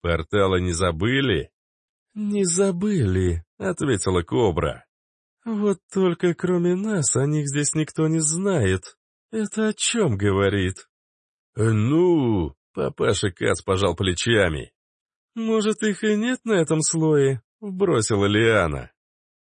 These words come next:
«И есть ещё один слой?» Кобра приводила себя в порядок. «Череп, отсюда люди уходили в другие слои?»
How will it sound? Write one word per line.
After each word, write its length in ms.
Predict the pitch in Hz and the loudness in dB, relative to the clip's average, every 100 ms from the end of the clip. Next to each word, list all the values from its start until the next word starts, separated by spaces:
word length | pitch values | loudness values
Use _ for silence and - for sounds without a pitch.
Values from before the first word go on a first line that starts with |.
| - | -4
«И 80 | 190 | 0
есть 600 | 175 175 190 185 170 - | 2 0 0 -2 -2 -2
ещё 540 | 185 - - 180 175 | 0 0 0 0 0
один 360 | 175 151 170 165 | 0 0 0 0
слой?» 680 | - 185 180 214 240 254 - _ _ _ _ _ | -2 -2 -2 -2 -2 -6 -14 _ _ _ _ _
Кобра 400 | 202 196 110 104 | -2 0 2 0
приводила 680 | - 98 98 90 117 104 82 | 2 2 2 0 -2 -2 -2
себя 280 | 92 90 85 | 0 0 0
в 60 | |
порядок. 600 | 98 92 98 90 76 71 - _ _ _ _ _ _ | 2 2 4 4 2 -6 -12 _ _ _ _ _ _
«Череп, 500 | - - 240 170 156 - _ _ | -4 -2 0 2 0 -4 _ _
отсюда 440 | 233 220 - 214 214 | -6 -4 -2 0 0
люди 260 | 214 202 | 0 0
уходили 500 | 208 202 214 240 254 | -2 0 -2 0 -2
в 60 | 214 | -2
другие 340 | 175 156 151 | -2 0 0
слои?» 540 | 143 165 156 147 131 | 0 2 2 2 -2